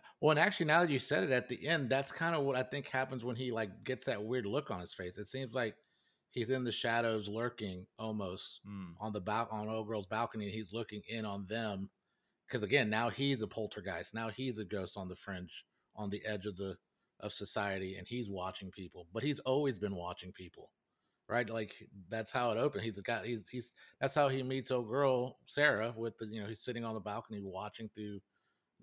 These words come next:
Speaker 1: you know. So he, it's like he hates the thing he knows he's ultimately gonna become, um, in a sense. But, uh,
Speaker 2: It, it's
Speaker 1: dude,
Speaker 2: so
Speaker 1: yeah.
Speaker 2: weird, like, 'cause if he is the killer,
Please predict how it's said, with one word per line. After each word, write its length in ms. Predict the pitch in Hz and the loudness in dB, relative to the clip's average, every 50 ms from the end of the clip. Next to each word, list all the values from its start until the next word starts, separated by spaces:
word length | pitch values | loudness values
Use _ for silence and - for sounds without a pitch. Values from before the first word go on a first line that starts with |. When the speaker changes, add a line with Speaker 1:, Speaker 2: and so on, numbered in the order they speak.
| - - | -12 -8
Speaker 1:
you 120 | 110 104 | -6 -6
know. 160 | 90 87 87 - - - | -6 -8 -10 -14 -8 0
So 140 | - 123 | 2 2
he, 100 | 123 127 | 4 4
it's 220 | 120 117 135 120 - | 4 2 0 2 2
like 160 | 143 139 - | 0 0 0
he 140 | - 156 131 | -2 -4 -2
hates 320 | 104 139 147 151 143 - - | 2 2 2 2 0 -2 -6
the 100 | 127 104 | -6 -4
thing 220 | - - 131 127 | -2 -2 -2 -2
he 140 | 107 117 113 | -2 -2 -2
knows 300 | 107 110 110 110 110 - | 0 2 2 2 2 0
he's 220 | - 104 95 - - _ - | -2 -8 -10 -10 -14 _ -10
ultimately 400 | - 107 107 - - 104 95 92 90 | -8 -8 -8 -6 -8 -8 -8 -8 -8
gonna 180 | - 95 95 90 | -10 -12 -12 -12
become, 360 | 87 87 - - - - - _ _ _ _ _ _ _ _ _ _ _ _ _ _ _ - | -16 -16 -18 -16 -16 -16 -20 _ _ _ _ _ _ _ _ _ _ _ _ _ _ _ -8
um, 320 | 98 92 90 85 87 90 | -6 -6 -4 -6 -8 -8
in 120 | 98 98 95 | -8 -6 -6
a 60 | 90 | -6
sense. 420 | - - 107 92 87 - - - - | -8 -8 -8 -8 -10 -10 -14 -14 -8
But, 320 | 92 101 95 92 92 - 107 | -4 -2 -2 -2 -2 -4 -4
uh, 220 | 98 90 92 92 - _ _ _ _ _ _ _ _ _ _ _ _ - | -4 -4 -4 -8 -10 _ _ _ _ _ _ _ _ _ _ _ _ -4
Speaker 2:
It, 200 | - 147 143 143 | 0 0 0 0
it's 220 | 143 151 156 143 - | -2 -4 -2 0 2
Speaker 1:
dude, 20 | |
Speaker 2:
so 200 | 143 139 196 202 | 4 4 6 6
Speaker 1:
yeah. 20 | - | 6
Speaker 2:
weird, 420 | 101 - 143 143 127 113 107 95 | 4 4 4 4 2 2 0 -2
like, 400 | 104 104 101 98 98 - - - _ _ | -2 -2 -2 -2 -4 -8 -12 -20 _ _
'cause 260 | - - 143 127 113 120 | -4 -2 -2 -2 -2 -2
if 160 | - 143 127 - | 0 0 0 0
he 180 | 120 127 127 143 | -2 -4 -2 0
is 240 | 165 175 147 - | 0 0 -2 -4
the 100 | - 131 | -6 -8
killer, 680 | 104 - - 110 98 90 92 90 90 90 90 101 120 | -8 -6 -6 -4 -4 -4 -4 -4 -4 -6 -6 -8 -12